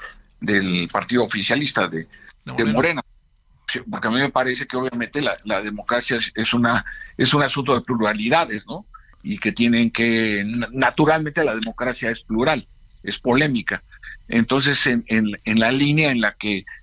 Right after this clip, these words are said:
Speaker 1: se han ido mar-, marcando que, pues, no, me, me, me recuerdan, bueno, y porque ya tengo algunos años, <laughs> ¿verdad? Me recuerdan sexenios anteriores donde el, el, el, el priismo, pues,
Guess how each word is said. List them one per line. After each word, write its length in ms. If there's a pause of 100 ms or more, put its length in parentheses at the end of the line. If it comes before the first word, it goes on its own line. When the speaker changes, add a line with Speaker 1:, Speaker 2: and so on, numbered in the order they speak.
(260)
Speaker 1:
se 140
han 120
ido 240
mar-, 260
marcando 760 (100)
que, 500
pues, 200 (800)
no, 180
me, 240
me, 200
me 120
recuerdan, 580
bueno, 200 (160)
y 180 (300)
porque 240
ya 140
tengo 240
algunos 440
años, 300
<laughs> 20
¿verdad? 340 (280)
Me 120
recuerdan 440 (240)
sexenios 580
anteriores 600
donde 440
el, 220
el, 300
el, 240 (120)
el 160
priismo, 560
pues, 240